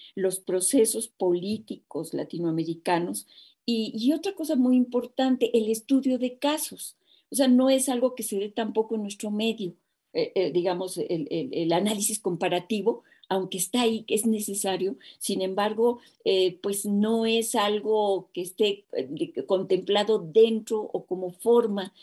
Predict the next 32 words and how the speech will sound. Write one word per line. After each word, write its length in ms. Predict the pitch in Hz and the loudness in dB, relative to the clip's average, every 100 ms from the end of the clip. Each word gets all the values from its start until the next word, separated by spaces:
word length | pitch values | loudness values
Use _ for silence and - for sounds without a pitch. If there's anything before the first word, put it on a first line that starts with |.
| - - | -20 -4
de 80 | 185 | -2
investigación, 800 | 175 170 170 185 175 175 226 240 | 2 0 0 -2 0 2 2 2
como 200 | 240 190 | 0 0
se 120 | 185 | -2
puede 180 | 185 185 | 0 2
dar 160 | 180 | 2
en 80 | 175 | 0
Estados 380 | 170 - 143 - | -2 -2 -4 0
Unidos, 720 | 240 254 247 233 226 202 175 | 2 4 4 2 0 -2 -6
eh, 120 | 113 - - - - | -12 -14 -20 -14 -4
en 120 | 170 | 0
fin, 220 | 180 151 | 4 4
¿no? 180 | 170 285 - - | 4 0 -6 -8
Entonces, 440 | 180 175 220 226 - | -6 0 2 2 2
eh, 180 | - 156 | 2 6
eso 360 | 240 247 294 269 | 6 6 2 0
me 140 | 214 | -2
parece 440 | - 170 208 254 247 | -2 -4 -2 -4 0
que, 160 | 196 | 0
eh, 260 | - - 170 | 2 0 -2
pues, 180 | 185 180 | -4 -2
se 120 | 247 | 0
ha 60 | 226 | 0
avanzado 520 | 233 233 233 214 214 | 0 -2 -2 -2 -2
mucho 460 | 208 214 - 214 - - - - | -2 -6 -2 -2 -2 -20 -10 -2
también 380 | 175 185 190 | 0 0 -2
en 140 | 202 185 | -2 -2
este 220 | 185 202 | -4 -4
sentido 560 | 202 170 165 180 208 - | -2 -4 -4 -2 -2 -2
y, 220 | 185 175 - | -10 -12 -10
y 140 | 190 | -10
precisamente 840 | - 202 254 302 285 247 240 269 | -4 -4 -2 2 4 4 2 0